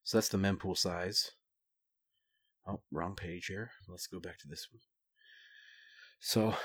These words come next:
the average transaction size on the Bitcoin blockchain is twenty-four hundred dollars. Actually, it's twenty-four oh six.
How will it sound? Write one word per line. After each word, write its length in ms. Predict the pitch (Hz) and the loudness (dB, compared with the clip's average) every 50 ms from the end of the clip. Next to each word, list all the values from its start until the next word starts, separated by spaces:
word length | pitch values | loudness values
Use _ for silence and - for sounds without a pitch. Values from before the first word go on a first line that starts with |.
| - - | 0 4
the 120 | 107 - | 6 8
average 340 | 110 139 151 160 147 - - | 10 12 12 12 12 12 10
transaction 720 | - 123 123 110 110 110 113 117 - - 123 120 123 117 - - | 8 8 8 10 10 8 8 8 6 4 4 4 4 2 2 4
size 500 | - - 104 101 104 107 110 107 - - | 6 6 6 6 4 4 2 0 0 2
on 160 | - 101 101 101 | 4 4 6 6
the 60 | 92 | 6
Bitcoin 320 | 87 101 - - 98 90 | 6 6 6 6 6 6
blockchain 280 | 95 92 90 - 95 85 | 6 4 4 4 2 2
is 100 | 85 - | 0 -2
twenty-four 880 | - - - 117 113 117 120 123 123 - _ - - - 104 98 101 95 | -4 0 2 4 4 4 4 2 0 -4 _ -8 0 4 4 4 4 4
hundred 380 | - - - 104 98 92 85 | 2 2 4 4 4 4 4
dollars. 400 | 80 80 80 73 65 50 - - - | 4 6 6 4 2 0 -2 -2 -4
Actually, 220 | 82 - - 85 | -2 0 0 -2
it's 80 | 82 - | -2 -2
twenty-four 500 | - - 110 104 101 - - 95 90 87 | 0 2 2 2 2 2 2 2 2 4
oh 40 | 85 | 4
six. 500 | - - 123 135 - - - - - | 4 6 4 4 4 4 2 2 2